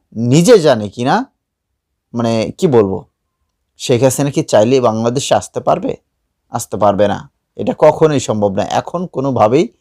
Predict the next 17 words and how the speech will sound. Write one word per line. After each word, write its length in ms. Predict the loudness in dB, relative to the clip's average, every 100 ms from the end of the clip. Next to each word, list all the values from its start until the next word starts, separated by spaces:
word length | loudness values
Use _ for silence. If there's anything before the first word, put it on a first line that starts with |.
| _ _
সম্ভব 500 | -6 -2 2 2 2
না, 180 | -2 -10 -12 _ _ _
আসতে 220 | -14 -8
পারবেন 320 | -2 0 0
না 100 | -2
তিনি। 240 | -8 -12 -20 _ _ -16 -14 2
যাই 240 | 6 6
হোক, 200 | 6 2 _
তবে 200 | 2 2
হ্যাঁ, 120 | 0 -4 _ _ _ -2
যদি 300 | 4 4 2 -4 _
সব 140 | -4
কিছু 320 | -4 -4 -4 -4
প্রোটোকলে 760 | 0 0 2 0 2 2 0 -4 _ _
সবার 360 | 0 4 4
নির্দেশ 480 | 4 0 0 -2 -2
নিয়ে 340 | -2 0 0